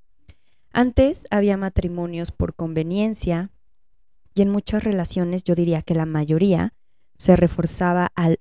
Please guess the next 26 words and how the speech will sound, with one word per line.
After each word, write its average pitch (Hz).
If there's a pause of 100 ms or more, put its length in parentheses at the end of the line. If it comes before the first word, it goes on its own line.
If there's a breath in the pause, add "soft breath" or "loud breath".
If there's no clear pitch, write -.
hombre 220
como 165
jefe -
de 170
familia. 156 (960)
Un 180
hombre 180
que 170
era 170
el 170
conquistador, 185 (260)
proveedor 165 (120)
único, 240 (480)
y 262
a 254
la 254
mujer 226
más 185
como 165
una 165
ama 165
de 160
casa, 185
cuidadora 175 (320)
y 160
madre, 180